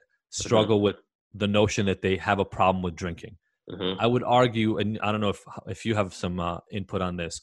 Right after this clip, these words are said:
Speaker 2: but I would argue that there are a lot less people who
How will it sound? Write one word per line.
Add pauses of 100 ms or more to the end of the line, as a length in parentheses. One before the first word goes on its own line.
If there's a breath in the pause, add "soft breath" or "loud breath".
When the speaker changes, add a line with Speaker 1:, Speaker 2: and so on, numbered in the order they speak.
(280 soft breath)
Speaker 2:
but
I
would
argue
that (320)
there
are
a
lot
less
people (180)
who